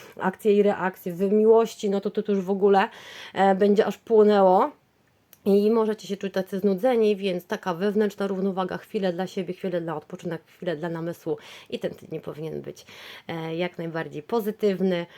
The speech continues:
Szukajcie tej równowagi, bo jeżeli zarówno w życiu tym miłosnym, osobistym, jak i tym zawodowym dzieją się różne rzeczy, to czasami jesteśmy tacy rozproszeni, więc dbajcie o siebie, szukajcie tej równowagi, znaleźć taki zdrowy balans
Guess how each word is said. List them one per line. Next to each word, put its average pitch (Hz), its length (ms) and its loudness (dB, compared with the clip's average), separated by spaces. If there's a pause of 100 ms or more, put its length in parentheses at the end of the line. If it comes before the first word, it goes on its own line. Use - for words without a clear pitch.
(160)
Szukajcie 185 400 -4
tej 165 140 -6
równowagi, 160 520 -8
bo 165 280 -8 (200)
jeżeli 185 240 2
zarówno 190 320 2
w 170 40 -6
życiu 190 200 -10
tym 185 200 0
miłosnym, 190 440 2
osobistym, 175 560 -8
jak 165 160 -12
i 175 40 -14
tym 175 140 -6
zawodowym 180 500 -4
dzieją 185 220 -2
się 175 140 -10
różne 175 220 -4
rzeczy, 190 240 -6
to 180 100 -8
czasami 180 480 -4 (220)
jesteśmy 180 320 -6
tacy 170 220 -8
rozproszeni, 170 560 -6
więc 151 180 -10
dbajcie 214 420 -2
o 190 60 -10
siebie, 165 380 -6 (240)
szukajcie 175 400 -6
tej 165 180 -8
równowagi, 151 520 -8
znaleźć 160 320 -14
taki 156 200 -20
zdrowy 147 360 -6
balans 151 460 -6